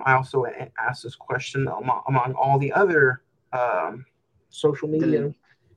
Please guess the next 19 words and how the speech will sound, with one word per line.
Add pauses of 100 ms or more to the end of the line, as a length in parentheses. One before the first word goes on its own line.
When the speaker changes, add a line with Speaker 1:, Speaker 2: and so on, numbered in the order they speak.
(840)
Speaker 2:
did
a
twenty-three
questionnaire
type
thing,
yeah. (380)
Speaker 1:
Yeah. (380)
Um, (400)
let's
see (960)
what
some
of (120)
the
Instagram
followers
said. (3000)
Uh,